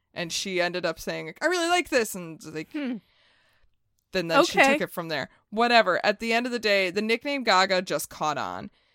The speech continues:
Speaker 1: And not only Rob, but others would refer to her as Gaga. Like, at one point, she just would look at people and who would call her Stephanie, and she'd be like, "No,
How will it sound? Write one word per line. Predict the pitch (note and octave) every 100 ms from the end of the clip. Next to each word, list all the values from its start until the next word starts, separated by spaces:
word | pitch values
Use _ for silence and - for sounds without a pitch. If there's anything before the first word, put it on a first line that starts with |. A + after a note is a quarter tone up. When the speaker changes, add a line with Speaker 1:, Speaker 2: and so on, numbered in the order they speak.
| _ -
Speaker 1:
And | G3+
not | G#3 C4+
only | D#4 D#4+
Rob, | G3+ E3+ F3
but | G3
others | - D#4 C#4 F3+
would | F3+ E3+
refer | - E3
to | D#3+
her | F#3 A2+
as | -
Gaga. | C#3 B2 A2+ F2+ - - _ _ _ -
Like, | G#3+ G#3+ _ -
at | A#3
one | A#3 D4+ D#4
point, | C#4 D4 A3+
she | - G#3+
just | A3 A3
would | G#3+
look | A3
at | A3+
people | G#3+ G3+ F#3 E3 D3+ -
and | F3+
who | F#3
would | F3+ F3
call | F#3+ F3+
her | E3+
Stephanie, | - G#3 G3+ E3+ D#3
and |
she'd | F3+
be | E3
like, |
"No, | F#3 E3 D#3+